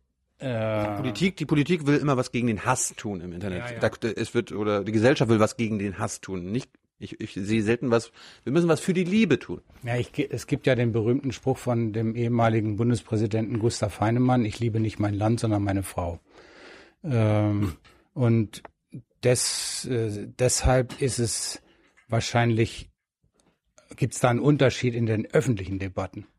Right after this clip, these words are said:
Speaker 1: äh, weil man irgendwie Liebe eher als privates Phänomen sieht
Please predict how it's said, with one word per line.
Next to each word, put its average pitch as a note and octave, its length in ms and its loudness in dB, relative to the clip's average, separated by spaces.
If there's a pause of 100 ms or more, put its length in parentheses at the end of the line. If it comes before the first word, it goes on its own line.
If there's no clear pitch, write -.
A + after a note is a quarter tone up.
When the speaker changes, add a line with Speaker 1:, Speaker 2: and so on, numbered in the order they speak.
(680)
Speaker 1:
äh, A2 340 -4 (320)
weil A#2 560 2 (320)
man A2+ 560 -2 (240)
irgendwie A#2 960 -2 (440)
Liebe C3+ 400 4
eher B2+ 240 6
als A#2 160 0
privates A#2 500 2
Phänomen D3 520 4
sieht E3 420 -6